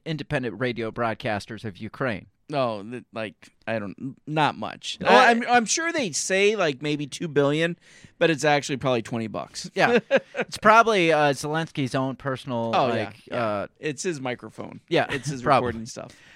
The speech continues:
Speaker 1: Dozens of other countries, including most of members of the North Atlantic Treaty Organization, or nato, and the European Union are also providing large aid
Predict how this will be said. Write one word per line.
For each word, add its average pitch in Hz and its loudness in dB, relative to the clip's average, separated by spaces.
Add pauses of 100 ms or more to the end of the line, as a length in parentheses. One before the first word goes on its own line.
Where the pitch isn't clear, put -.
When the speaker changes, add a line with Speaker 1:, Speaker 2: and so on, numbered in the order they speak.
(180)
Speaker 1:
Dozens 226 4
of 180 0
other 185 2
countries, 156 -4
including 143 -8
most 190 -4
of 156 0 (240)
members 160 -2
of 135 -2
the 135 -6
North 170 -2
Atlantic 156 -4
Treaty 156 -4
Organization, 131 -2
or 113 -4
nato, 117 -2 (240)
and 233 -6
the 233 -4
European 185 -2
Union 165 -8
are 143 -4
also 165 0
providing 139 -4
large 131 -2
aid 139 -8